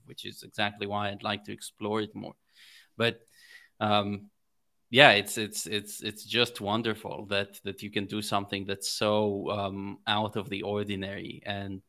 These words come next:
and come up with that. Um, yeah, the, the shadow part is interesting. You say that the shadow is kind of what binds everything to, binds all the characters together.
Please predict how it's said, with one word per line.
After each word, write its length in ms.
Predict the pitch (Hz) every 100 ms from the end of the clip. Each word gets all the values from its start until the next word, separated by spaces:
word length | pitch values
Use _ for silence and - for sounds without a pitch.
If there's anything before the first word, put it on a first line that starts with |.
| _ _ -
and 180 | 101 -
come 240 | 110 107
up 220 | 110 107
with 120 | 98
that. 280 | 98 95 95 _ _ - - -
Um, 560 | 107 107 104 104 104 - _ _ _ _ _ _ _ _ _
yeah, 200 | 113 143
the, 120 | 104 113
the 260 | 117 110
shadow 800 | 104 - - 156 208 135 104 101 -
part 380 | - 101 98 98 -
is 220 | 101 101 -
interesting. 600 | 131 143 117 - - 90
You 140 | 98 139
say 240 | - 175
that 220 | 160 123
the 80 | 113
shadow 560 | - - 120 131 147 123
is 160 | 107
kind 360 | - 110 113 110
of 140 | 101
what 320 | 98 110 - - - 98
binds 560 | 101 107 117 131 139 -
everything 680 | 147 143 147 - 147 156 160
to, 100 | -
binds 520 | 123 104 110 110 113 -
all 160 | 113
the 100 | 113
characters 760 | - 113 113 123 - 120 120 -
together. 500 | - 104 117 135 175